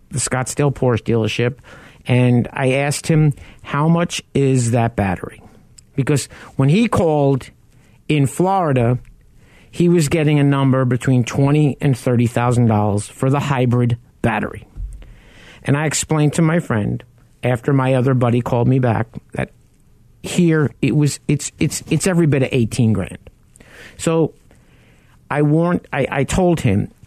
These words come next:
"It's not a matter of buying a thirty-five thousand dollar car.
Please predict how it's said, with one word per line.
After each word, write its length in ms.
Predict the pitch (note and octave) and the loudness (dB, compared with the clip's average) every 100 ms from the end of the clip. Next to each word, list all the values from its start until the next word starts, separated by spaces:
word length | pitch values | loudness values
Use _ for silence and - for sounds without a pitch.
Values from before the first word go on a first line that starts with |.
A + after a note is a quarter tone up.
| - | -10
"It's 200 | - - | -8 -2
not 240 | D#3 D#3 F3 | -2 0 0
a 40 | |
matter 380 | G3 D#3+ D3+ D#3 | 2 2 0 0
of 120 | C3 | 0
buying 280 | B2 C3 C#3 | 0 2 2
a 60 | B2+ | 0
thirty-five 580 | - C3+ C#3 - B2+ | 0 2 2 0 -4
thousand 360 | A#2+ A#2+ A#2+ B2 | -2 -2 0 2
dollar 220 | A#2 G2 | 2 0
car. 440 | - - B2+ - | -2 -2 -2 -4